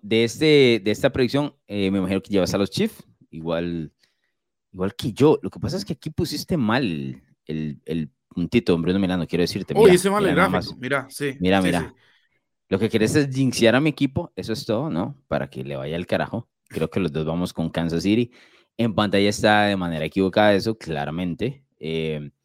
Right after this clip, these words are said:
Speaker 1: pero bueno, eh, eh, es parte de, hombre, Milano a veces se acelera un poquito, está muy alterado con el tema de la batalla, ¿no? Quiere,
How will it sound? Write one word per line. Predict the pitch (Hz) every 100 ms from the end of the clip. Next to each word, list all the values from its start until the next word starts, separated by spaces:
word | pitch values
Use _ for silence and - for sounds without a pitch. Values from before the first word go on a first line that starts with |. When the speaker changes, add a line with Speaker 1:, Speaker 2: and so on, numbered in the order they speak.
| _ _ _ _ _
Speaker 1:
pero | 95
bueno, | 131 139 87 71
eh, | 87 92 85
eh, | 69 85 -
es | 101 90
parte | - 110 107 85
de, | 80 80
hombre, | 80 85
Milano | 101 92 92
a | 82
veces | 76 71
se | 65
acelera | 78 78 78
un |
poquito, | 78 - 117 113 95
está | - 73
muy | 80 80
alterado | 73 82 76 76
con | 76
el | 73
tema | 73 71
de |
la | 71
batalla, | 73 - 104 92 87 78
¿no? | 78 82 76 76
Quiere, | - 71 67